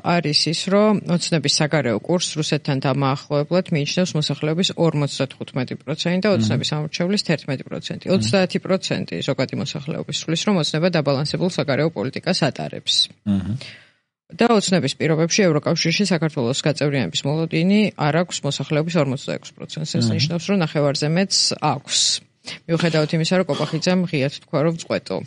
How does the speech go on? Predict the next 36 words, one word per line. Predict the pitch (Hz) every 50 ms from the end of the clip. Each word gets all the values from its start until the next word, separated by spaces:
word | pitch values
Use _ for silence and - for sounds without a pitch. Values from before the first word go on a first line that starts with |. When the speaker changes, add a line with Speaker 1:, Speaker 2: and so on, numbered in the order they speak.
| - _ _ _
Speaker 2:
ხო, | - -
Speaker 1:
ორი | 113 120 120
ათას | 110 101 92 90 92 -
რვა | - 156 147
ოცდარვა | 156 151 127 - - - 120 117 107 104 - -
Speaker 2:
ა, |
ა, | - 117
Speaker 1:
წლამდე | 117 - 156 156 123
Speaker 2:
ასე | 120 - - 196
Speaker 1:
ყველა | 139 131
Speaker 2:
პირდაპირ | 135 135 123 127 165 - 160 - 123
Speaker 1:
შემთხვევაში, | 127 127 123 127 131 139 123 131 135
Speaker 2:
ვთქვი, | 135 -
რომ | 135 135
Speaker 1:
ხო. | 135 131
Speaker 2:
ნახევარზე | 123 135 131 139 131 123 123 127 127
მეტს | 123 120 110 107 - - 110
აქვს, | 107 120 143 151 - -
იმიტომ | 117 110 110 107 - 147
რომ | 123 -
იქ | 104 -
არის | 110 117 120 -
პასუხი, | - - - - - - 110 - - 160
Speaker 1:
არ | 156 - 135
ვიცი | 139 131 123 - -
Speaker 2:
არ | 104 101 98 92
Speaker 1:
და | - 127
Speaker 2:
ვიცი, | 127 131 -
Speaker 1:
თავს | - - - -
ვიკავებ, | - 117 - - 104 104
Speaker 2:
დიახ. | 92 92
Speaker 1:
კი | - - 90
ბატონო. | - 90 - - - -
Speaker 2:
ხო, | - -
ასე | 101 - - - -
რომ | - 113 117 107